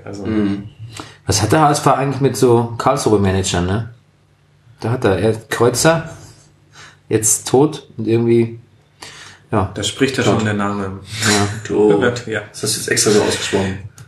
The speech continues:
Speaker 1: Interessante, ähm, Personalie, aber Janicic auf der Doppelsechs neben Jung, ein achtzehnjähriger Nachwuchsspieler, den in so einem Spiel zu bringen,
Speaker 2: Mhm.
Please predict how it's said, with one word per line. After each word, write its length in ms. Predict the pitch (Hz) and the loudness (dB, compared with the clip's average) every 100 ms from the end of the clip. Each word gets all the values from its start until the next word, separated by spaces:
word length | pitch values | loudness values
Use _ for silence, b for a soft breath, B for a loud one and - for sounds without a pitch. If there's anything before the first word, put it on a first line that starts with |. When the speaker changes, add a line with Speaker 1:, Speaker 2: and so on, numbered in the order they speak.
| - | -4
Speaker 1:
Interessante, 500 | 139 147 143 165 196 | 0 2 2 2 4
ähm, 580 | 180 180 147 143 139 131 131 107 | 4 4 2 2 0 -4 -8 -2
Personalie, 640 | 131 120 117 117 165 175 | 0 2 2 2 2 0
aber 200 | 156 147 | 2 2
Janicic 760 | 123 127 151 113 147 147 - - | 4 2 2 0 -2 -4 -6 -6
auf 200 | 120 110 | -6 0
der 180 | 120 107 | 2 2
Doppelsechs 640 | 107 147 120 107 117 - | 2 2 4 2 -2 -2
neben 300 | 120 123 123 | 0 0 0
Jung, 320 | 117 135 180 | 0 0 -2
ein 180 | 110 113 | -2 -2
achtzehnjähriger 760 | 113 123 - 143 127 120 120 117 | -2 -6 -2 0 2 4 2 2
Nachwuchsspieler, 800 | 110 127 101 - - 104 117 147 B B | 2 0 -2 -4 -4 0 0 0 B B
den 160 | 127 160 | 2 2
in 100 | 147 | 2
so 140 | 131 | 2
einem 100 | 156 | 0
Spiel 220 | 147 160 160 | -2 -4 -4
zu 160 | 151 | -6
bringen, 380 | - 143 156 160 - _ - - | -2 0 0 -4 -10 _ -20 -4
Speaker 2:
Mhm. 380 | 117 120 160 | -4 -2 -6